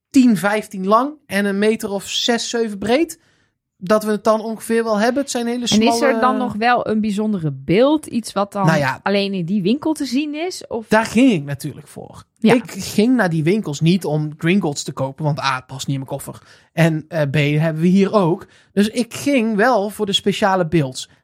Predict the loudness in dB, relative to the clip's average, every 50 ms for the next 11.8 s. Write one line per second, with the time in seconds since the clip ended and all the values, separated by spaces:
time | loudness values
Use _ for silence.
0 | _ -6 -2 0 2 2 2 2 0 0 -2 -2 -2 0 2 2 2 2 2 0
1 | -2 -2 -4 -4 -4 -2 0 0 0 0 -2 -4 -6 -6 -6 -8 -8 -2 4 4
2 | 4 4 4 0 -2 0 0 0 0 2 2 2 2 2 0 -4 -4 -6 -8 -8
3 | _ -2 0 0 2 0 0 -2 -6 -10 -12 -12 -8 -4 -2 -2 0 0 0 -2
4 | -2 -2 -2 0 0 0 0 0 0 0 0 0 2 2 2 2 0 -2 -6 _
5 | _ -4 -4 -2 -4 -6 -10 -14 -16 _ -20 _ _ _ _ _ _ _ 0 2
6 | 4 4 4 4 2 2 0 0 -2 -4 -6 _ _ _ _ _ _ _ _ -20
7 | -10 -2 2 4 6 6 4 4 2 0 -4 -8 -18 _ _ -8 -8 -8 -4 0
8 | 2 4 4 4 2 0 -4 _ _ 0 0 0 0 -2 -8 _ _ _ _ _
9 | _ 0 0 0 0 -2 -4 -8 -14 -18 -20 _ _ _ _ _ _ _ _ _
10 | _ _ _ _ _ _ _ _ _ -2 -2 0 0 0 0 0 0 -2 -2 0
11 | 0 0 2 0 -2 -2 -2 0 0 2 2 2 0 -2 -6